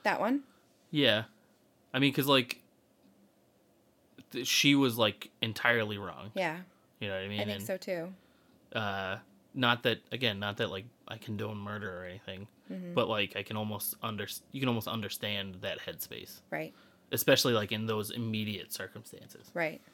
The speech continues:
Speaker 2: Right? That's pretty crazy.
Speaker 1: Yeah, I can get behind that. I feel that.
Speaker 2: Yeah. Not, again,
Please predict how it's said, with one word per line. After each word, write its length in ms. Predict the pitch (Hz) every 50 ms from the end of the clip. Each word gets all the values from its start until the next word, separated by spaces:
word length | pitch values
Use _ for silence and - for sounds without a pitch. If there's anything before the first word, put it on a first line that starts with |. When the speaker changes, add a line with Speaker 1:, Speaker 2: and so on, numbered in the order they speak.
| _ _ _ _ _ -
Speaker 2:
Right? 200 | 190 - - - - _ _ _ _ _ _ - - - - - _ - _ _ _ _
That's 140 | - - -
pretty 180 | - 131 113
crazy. 360 | 110 - 127 127 117 - - - _
Speaker 1:
Yeah, 180 | - 190 185 180 185 -
I 40 | 220
can 120 | 220 233 226
get 140 | 220 214 220
behind 300 | 202 185 180 175 180 180
that. 160 | 180 185 190
I 60 | 202
feel 240 | - - 185 180 180
that. 200 | 185 185 190 190 - _ _ _
Speaker 2:
Yeah. 180 | 175 120 101 - - _ -
Not, 200 | 156 160 160 - -
again, 280 | 135 120 131 107 98